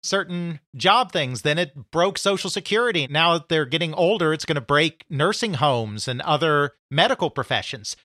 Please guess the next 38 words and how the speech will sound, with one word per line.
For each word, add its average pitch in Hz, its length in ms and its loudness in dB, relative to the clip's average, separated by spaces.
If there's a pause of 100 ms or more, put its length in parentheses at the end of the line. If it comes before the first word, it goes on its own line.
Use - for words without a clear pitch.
(160)
There 180 100 4
are 165 100 0
just 175 200 -4
so 190 480 0
many 190 400 -2
of 113 300 -4
them 110 400 -4 (240)
compared 151 560 0
to 156 80 -6
the 139 100 -4
generations 143 640 -2
that 156 80 -8
came 143 240 -4
before 165 340 -4
them 127 200 -4
that 117 120 -6
every 170 800 -2 (140)
stage 180 480 0
of 127 100 -2
their 131 160 2
life, 131 480 0
as 135 140 -6
they 143 140 -4
move 135 240 -4
through 208 380 -2
it, 101 180 -6 (360)
as 139 140 -2
they 160 160 4
enter 160 180 -2
a 156 60 0
new 139 160 -2
stage, 190 420 0
they 139 120 0
come 147 200 -2
up 143 140 2
against - 380 -2
another 147 520 2
set - 520 0